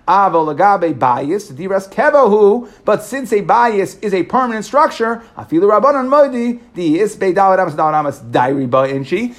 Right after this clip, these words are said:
It's considered a house, right? A house is defined, right, by something that's Daled Amas. It has to be livable. It has to be a diras keva, and therefore, dairi bei inchi, vi Eloi, and if it's not Daled Amas, Daled Amas, like dairi bei inchi, and what the Gemara is basically saying is, the machlokes by sukkah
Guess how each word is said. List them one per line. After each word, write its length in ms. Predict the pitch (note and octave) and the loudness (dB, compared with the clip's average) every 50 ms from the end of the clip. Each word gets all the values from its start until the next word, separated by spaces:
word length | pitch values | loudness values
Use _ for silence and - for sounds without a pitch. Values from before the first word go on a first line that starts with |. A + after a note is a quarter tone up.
| - - | -8 -4
It's 180 | G#3 G#3+ G#3 G#3+ | -2 -2 -2 -4
considered 960 | - G3+ F#3 E3 - G#3 A3 G3+ G3+ F#3+ F#3+ F#3 F3+ E3+ D#3+ D3+ C#3 - - - - - | -6 -8 -8 -6 -4 -4 -2 -2 0 0 0 2 2 2 2 2 0 -4 -12 -20 -14 -10
a 120 | - C3 - | -8 -8 -6
house, 580 | - - C3+ B2+ B2 C#3 F#3 B3 A#3 - - - - D3+ | -4 -4 -4 -4 -4 -4 -6 -6 -8 -10 -14 -18 -14 -8
right? 280 | D3 D3+ F3 G#3 D3 A#2 | -4 -4 -4 -4 -6 -8
A 100 | B2+ C3+ | -10 -10
house 380 | - - F3+ G#3 A#3+ G#3 - | -8 -6 -4 -4 -4 -6 -8
is 100 | F#3 D#3+ | -10 -8
defined, 500 | C#3 D3+ - - C3+ B2+ C3 D3 F3+ E3+ | -8 -8 -4 -2 -2 -2 -2 -4 -6 -8
right, 200 | D3 C3+ C3 - | -8 -10 -8 -6
by 140 | - D3 D#3 | -6 -6 -6
something 300 | D3 - D#3+ D3+ E3 F3+ | -6 -8 -10 -10 -10 -10
that's 160 | F3 D#3+ B2 | -10 -10 -8
Daled 240 | A2+ B2 C3+ D#3+ F#3 | -6 -4 -4 -4 -4
Amas. 220 | A#3+ C4 C#3 C3 C#3+ | -6 -6 -6 -6 -8
It 40 | |
has 140 | C#3 C#3 - | -8 -8 -8
to 40 | - | -10
be 120 | G3 F#3 | -10 -8
livable. 560 | D3+ C3+ B2 A#2+ A#2+ B2 C3+ E3 - - - - - _ - - - - | -8 -6 -6 -6 -6 -4 -4 -4 -6 -8 -16 -20 -20 _ -20 -20 -12 -6
It 20 | |
has 200 | D#3+ F#3 G3 - | -4 -4 -4 -4
to 80 | - F#3 | -8 -6
be 320 | F3 F3 D#3 D3 B2+ - - - | -4 -4 -4 -4 -6 -10 -12 -8
a 80 | - D#3 | -6 -4
diras 380 | C#3 D#3+ E3 D3+ C#3 C#3+ - - | -2 0 0 0 0 -2 -4 -6
keva, 400 | B2 A2 G2+ A2 C3 F#3 F#3+ - - _ - | -8 -8 -6 -8 -10 -10 -12 -16 -20 _ -10
and 100 | - D#3 | -4 -2
therefore, 480 | F#3+ A3 G3+ - - G3+ G3+ F#3 E3+ | -2 -2 -2 -2 -2 0 2 2 2
dairi 180 | D#3+ F3+ F3+ D#3 | 2 0 -2 -2
bei 60 | B2 B2 | -4 -6
inchi, 160 | C3 F#3 G3 | -8 -8 -8
vi 260 | D#3+ D#3+ G3 G3+ A3 | -8 -8 -10 -10 -10
Eloi, 500 | A#3 A#3+ A#3+ C4+ D#4+ D#4+ C4+ A3+ A3+ A#3 - | -6 -2 2 2 4 4 4 4 2 0 -4
and 100 | - F#3 | -4 -4
if 100 | F#3 F#3 | -4 -4
it's 120 | F#3 D3+ D#3 | -6 -6 -4
not 240 | G3 A#3+ A#3+ - | -2 -2 -2 0
Daled 140 | A3 G#3+ G#3+ | 0 0 0
Amas, 120 | A3 G#3 A3 | -2 -2 -6
Daled 180 | B3 B3 B3+ | -6 -4 -2
Amas, 340 | C4+ D4+ D4 B3 A#3 A3+ - | -2 0 0 0 -2 -2 -2
like 100 | A3 G#3 | -2 0
dairi 220 | F3+ F3 E3+ E3+ D#3+ | 2 2 2 2 2
bei 80 | D#3 | 0
inchi, 320 | E3 E3 B3 C4+ - B3 A#3+ | -2 -4 -6 -8 -6 -8 -8
and 100 | A3+ G#3 | -8 -6
what 80 | G3+ | -8
the 80 | F#3+ F#3 | -8 -6
Gemara 160 | G3 A#3 A#3+ | -6 -6 -6
is 80 | G#3+ D3+ | -4 -2
basically 320 | A3 A#3+ A3+ A#3 - A3 | -2 -4 -4 -6 -12 -14
saying 320 | F#3 - C4 B3+ A#3+ A3+ G3+ | -10 -8 -8 -8 -6 -6 -4
is, 360 | G3 F#3+ F#3+ - - - - | -4 -6 -6 -8 -16 -14 -10
the 100 | - G3 | -6 -4
machlokes 500 | F#3+ E3 - - B3+ B3+ B3+ A3+ A3+ - | -4 -2 0 0 -2 -2 -2 -6 -8 -8
by 60 | G3 | -10
sukkah 680 | F3+ - - - C4+ C4 C4+ A3+ G3 F#3+ G3 G3 - | -10 -8 -2 0 0 0 2 2 0 0 -2 -4 -10